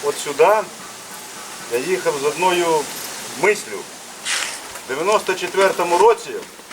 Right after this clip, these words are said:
от там, де Володя був, от перший батальйон, знаєш, що таке? А там був клуб. Я проводив перш-, першу свою нараду.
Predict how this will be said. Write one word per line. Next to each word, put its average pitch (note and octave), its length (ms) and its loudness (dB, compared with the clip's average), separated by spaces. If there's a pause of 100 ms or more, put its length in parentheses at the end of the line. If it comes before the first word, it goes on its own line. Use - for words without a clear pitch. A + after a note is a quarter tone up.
(100)
от - 80 -16
там, D3+ 200 0
де D3+ 80 2
Володя C#3+ 380 0 (100)
був, C3 140 -2 (220)
от B2+ 220 -2
перший A#2 460 -2
батальйон, C#3+ 380 0 (400)
знаєш, F3+ 180 -10
що C#3+ 160 -14
таке? B2 160 -14 (340)
А - 100 -10
там E3 140 2
був E3 160 -4 (120)
клуб. F3 260 2 (800)
Я C3+ 80 -4
проводив F3 500 4
перш-, F3+ 320 0 (1400)
першу F#3 320 2
свою F3+ 300 -2
нараду. F3+ 440 6